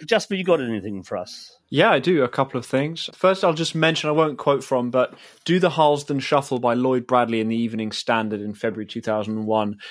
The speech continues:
Speaker 2: is a really interesting report on the Harlesden music scene at that time when there was a documentary made about Harlesden. And it, that he just speaks to a bunch of people in that scene, and that's,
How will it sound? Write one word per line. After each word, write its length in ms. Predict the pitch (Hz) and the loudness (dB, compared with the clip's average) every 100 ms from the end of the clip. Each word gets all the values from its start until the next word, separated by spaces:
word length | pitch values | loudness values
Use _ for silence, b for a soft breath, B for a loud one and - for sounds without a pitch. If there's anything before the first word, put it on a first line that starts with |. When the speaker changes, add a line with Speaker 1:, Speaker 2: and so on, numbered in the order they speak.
| B | B
Speaker 2:
is 140 | 139 135 | -2 2
a 80 | 143 | 4
really 400 | 143 131 127 - | 4 4 0 0
interesting 420 | 139 135 120 123 | 0 0 0 2
report 460 | 117 110 - 123 - | 2 2 4 4 4
on 160 | 113 110 | 2 2
the 80 | 107 | 0
Harlesden 680 | 123 120 120 113 117 110 | 2 4 4 2 -2 0
music 440 | 113 120 117 - - | 2 2 2 -2 -2
scene 260 | 113 101 | -2 -2
at 120 | 95 | -2
that 220 | 107 101 - | -2 -2 -2
time 260 | - 104 101 | -2 0 0
when 80 | |
there 100 | 104 | -2
was 100 | 104 | -2
a 40 | 107 | 0
documentary 480 | 113 - 110 101 107 | -2 0 -2 -2 -2
made 180 | 101 | -2
about 260 | 104 101 - | 0 -2 0
Harlesden. 540 | 104 101 101 107 98 - B B B B | 2 2 0 -6 -8 -10 B B B B
And 180 | 120 120 | 2 2
it, 180 | - - | 2 0
that 120 | 123 | 0
he 120 | 117 | 0
just 200 | 113 - | -4 -6
speaks 300 | - 117 - | 0 0 0
to 80 | - | -2
a 40 | |
bunch 260 | 110 104 - | 0 0 -2
of 40 | |
people 220 | - 107 104 | -4 -4 -4
in 80 | |
that 160 | 104 - | -6 -6
scene, 240 | - 101 | -6 -4
and 100 | 101 | -4
that's, 220 | 110 - | -6 -6